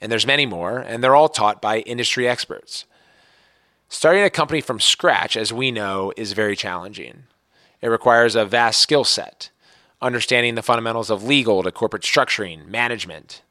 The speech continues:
sales, marketing, compliance. That list goes on.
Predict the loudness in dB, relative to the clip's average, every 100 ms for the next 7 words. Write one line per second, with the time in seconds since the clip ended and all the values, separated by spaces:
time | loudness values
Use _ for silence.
0 | _ -6 2 4 4 2 2 2 2 2
1 | -6 -8 -14 -4 0 0 0 -4 -8 -10
2 | -12 _ _ -20 _ _ -4 -4 0 -2
3 | -2 -4 -2 -2 -4 -8 -14